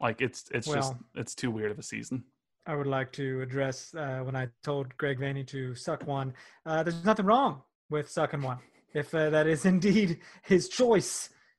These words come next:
Speaker 2: But I just, I, I was heated. It was in the moment. I, I, I wanna cover my buns right now.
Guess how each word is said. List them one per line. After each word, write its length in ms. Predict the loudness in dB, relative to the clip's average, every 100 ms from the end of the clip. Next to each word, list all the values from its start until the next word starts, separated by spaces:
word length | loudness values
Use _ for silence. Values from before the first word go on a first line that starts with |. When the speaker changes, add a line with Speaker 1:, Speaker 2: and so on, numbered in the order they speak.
| _ _ 2
Speaker 2:
But 120 | 2
I 60 |
just, 180 | 2 4
I, 220 | 4 6
I 160 | 4 0
was 160 | 0 4
heated. 380 | 6 6 4 -4 _ _ -6
It 60 | -2
was 100 | -2
in 60 | 0
the 60 |
moment. 400 | 4 4 4 2
I, 240 | 2 2 2
I, 280 | 0 -2 -6 -8
I 60 |
wanna 220 | -4 -4 -2
cover 260 | 2 2
my 100 | 4
buns 460 | 6 6 6 2 -4 -12 _ _
right 440 | -2 4 6 6 4
now. 180 | 2